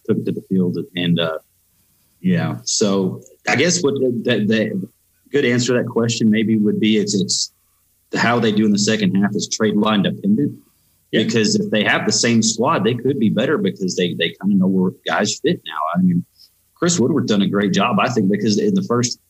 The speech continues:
Speaker 1: first of the season, he really, you know, he's still trying to put a lineup together based on,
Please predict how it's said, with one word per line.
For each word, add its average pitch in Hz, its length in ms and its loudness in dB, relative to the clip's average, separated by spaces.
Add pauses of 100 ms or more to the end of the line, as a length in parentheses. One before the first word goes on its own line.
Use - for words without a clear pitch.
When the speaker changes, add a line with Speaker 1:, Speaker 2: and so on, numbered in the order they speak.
Speaker 1:
first 127 240 -2
of - 40 -18
the 98 60 0
season, 104 520 0
he 120 240 0
really, 113 280 0
you 98 180 0
know, 98 80 0
he's 127 220 0
still 147 180 0
trying 117 240 0
to 113 60 -4
put 127 80 2
a 107 40 0
lineup 98 420 0
together 101 300 -4
based 95 320 -2
on, 98 240 0